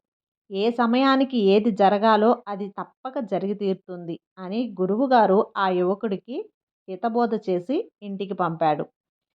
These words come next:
ఇదంతా ఈరోజు బాబాగారు మనకు అందిస్తున్న ఒక చక్కటి కథ.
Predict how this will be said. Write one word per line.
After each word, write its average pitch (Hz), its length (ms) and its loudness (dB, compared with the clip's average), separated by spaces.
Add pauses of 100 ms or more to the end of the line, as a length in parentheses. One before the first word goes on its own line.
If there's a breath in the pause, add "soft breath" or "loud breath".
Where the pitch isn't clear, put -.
(160)
ఇదంతా 277 560 2 (600)
ఈరోజు 269 520 6
బాబాగారు 220 640 6
మనకు 214 340 4
అందిస్తున్న 202 540 0 (320)
ఒక 214 140 -10
చక్కటి 220 520 -10
కథ. 170 260 -4